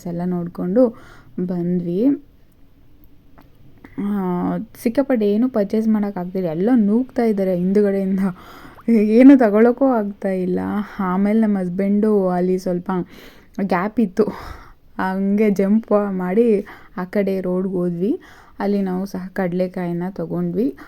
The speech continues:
ಕಡಲೆಕಾಯಿನೂ ಅಷ್ಟೇ ತುಂಬಾ ಚೆನ್ನಾಗಿತ್ತು ಎಲ್ಲ ಕಡೆ.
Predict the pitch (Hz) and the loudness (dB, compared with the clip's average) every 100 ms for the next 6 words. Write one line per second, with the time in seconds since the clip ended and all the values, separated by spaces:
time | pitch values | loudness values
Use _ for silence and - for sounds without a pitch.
0 | - - 196 185 196 226 220 208 208 190 | -20 -8 -6 -2 -2 -4 -4 -4 -4 -6
1 | - 226 196 185 202 208 175 170 180 185 | -6 -4 -4 -4 -6 -8 -8 -6 -6 -6
2 | 185 190 175 175 175 175 | -6 -4 -4 -6 -6 -4